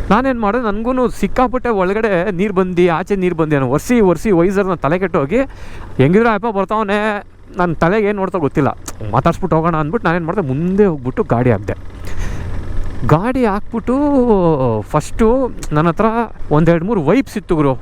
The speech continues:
ಆ ವೈಪ್ಸ್ನ ಈಗ ತೊಗೊಂಡು ಹಿಂಗೆ ವೈಪ್ ಮಾಡಿದ್ರೆ ವೈಸರ್ ಮೇಲ್ಗಡೆ ಅವಾಗ ಹಬೆ ಕೂರಲ್ಲ, ಒಂದು ಅರ್ಧ ಮುಕ್ಕಾಲು ಗಂಟೆ ಹಬೆ ಇರಲ್ಲ. ಅಂದ್ರೆ ಒಳಗಡೆ ಬಂದು ಹಬೆ ಕೂತ್ಕೊಳತ್ತಲ್ಲ, ಅದು ಹೊರ್ಟೋಗುತ್ತೆ, ಅದು ಇರೋದಿಲ್ಲ. ಎಷ್ಟೇ ನೀರು ಬಂದ್ರೂ ನೀರು ಜಾರ್ಕೊಂಡು ಹೋಗುತ್ತೆ, ಕೂತ್ಕೊಳಲ್ಲ ವೈಸರ್ ಮೇಲೆ ನೀರು ಒಳಗೆ ಆಚೆ.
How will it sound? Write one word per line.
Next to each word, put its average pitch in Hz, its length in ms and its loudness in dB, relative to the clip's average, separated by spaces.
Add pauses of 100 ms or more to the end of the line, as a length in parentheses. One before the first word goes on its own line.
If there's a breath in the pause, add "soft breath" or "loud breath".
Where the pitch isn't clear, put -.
(160)
ಆ 143 60 2
ವೈಪ್ಸ್ನ 202 640 0
ಈಗ 196 120 -6
ತೊಗೊಂಡು 214 280 0
ಹಿಂಗೆ 170 120 2
ವೈಪ್ 220 180 0
ಮಾಡಿದ್ರೆ 170 680 0
ವೈಸರ್ 190 300 2
ಮೇಲ್ಗಡೆ 160 720 -2 (180)
ಅವಾಗ 202 180 2
ಹಬೆ 165 280 2
ಕೂರಲ್ಲ, 214 360 0 (160)
ಒಂದು 151 240 -2
ಅರ್ಧ 143 280 0
ಮುಕ್ಕಾಲು 233 340 0
ಗಂಟೆ 196 180 -2
ಹಬೆ 190 300 2
ಇರಲ್ಲ. 170 260 0
ಅಂದ್ರೆ 151 500 -2
ಒಳಗಡೆ 170 500 0
ಬಂದು 156 280 -2
ಹಬೆ 160 160 0
ಕೂತ್ಕೊಳತ್ತಲ್ಲ, 160 500 -2
ಅದು 160 180 0
ಹೊರ್ಟೋಗುತ್ತೆ, 156 500 0
ಅದು 123 180 0
ಇರೋದಿಲ್ಲ. 175 340 2 (240)
ಎಷ್ಟೇ 135 200 0
ನೀರು 165 180 2
ಬಂದ್ರೂ 165 240 0
ನೀರು 208 240 2
ಜಾರ್ಕೊಂಡು 160 440 0
ಹೋಗುತ್ತೆ, 131 420 -2
ಕೂತ್ಕೊಳಲ್ಲ 214 460 0
ವೈಸರ್ 156 300 0
ಮೇಲೆ 139 180 0
ನೀರು 123 220 0
ಒಳಗೆ 117 240 2
ಆಚೆ. 120 340 -2